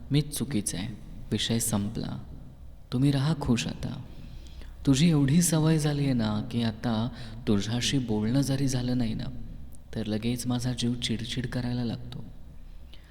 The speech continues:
एकमेकांपासून लांब राहूनच कळते एका मिठीची किंमत,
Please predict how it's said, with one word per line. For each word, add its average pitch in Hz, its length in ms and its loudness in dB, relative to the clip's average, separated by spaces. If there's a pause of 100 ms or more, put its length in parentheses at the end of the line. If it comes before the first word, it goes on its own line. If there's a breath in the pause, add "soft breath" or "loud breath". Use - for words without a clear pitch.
(400 loud breath)
एकमेकांपासून 117 800 2
लांब 117 280 2
राहूनच 120 440 2
कळते 117 380 2
एका 117 200 0
मिठीची 113 460 0
किंमत, 107 560 -2